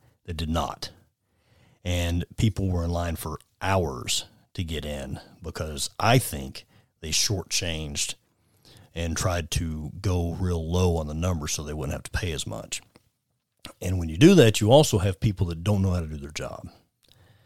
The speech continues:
And <laughs> I came in with a, with water <laughs> in a cooler and a-, as a guest, right? But still, it doesn't matter. We're all treated the same, which is fine. I'm, I'm, I'm good with firm, fair, and consistent.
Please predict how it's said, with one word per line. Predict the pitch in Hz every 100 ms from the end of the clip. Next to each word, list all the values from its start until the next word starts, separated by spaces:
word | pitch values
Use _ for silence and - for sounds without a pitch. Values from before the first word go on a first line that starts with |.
| _ _ _ _ _ _ _
And | 92 92 87 82 - -
<laughs> | - -
I | 127
came | - 127 117
in | 113
with | 104 87
a, | 92 101 - _ _ 101 90 90
with | 101 98 90
water | 92 92 - - -
<laughs> | - _
in | 101
a | 82
cooler | - 90 - - _ _ _ - - - -
and | 87 90 87 85 82 -
a-, | 92 85 85
as | 90 90
a | 82
guest, | 95 85 - - -
right? | 71 73 - - - -
But | 90 -
still, | - 101 85
it |
doesn't | 87 73
matter. | 71 71 76 58 60
We're | 87 85
all | 80 73
treated | - 73
the | 65
same, | - 82
which | 117
is | 117 87
fine. | - 92 69 71
I'm, | 82 -
I'm, | 87 85 82
I'm | 92 87
good | 90 90
with | 85 78
firm, | - 85
fair, | 78 71
and | 67
consistent. | - - - -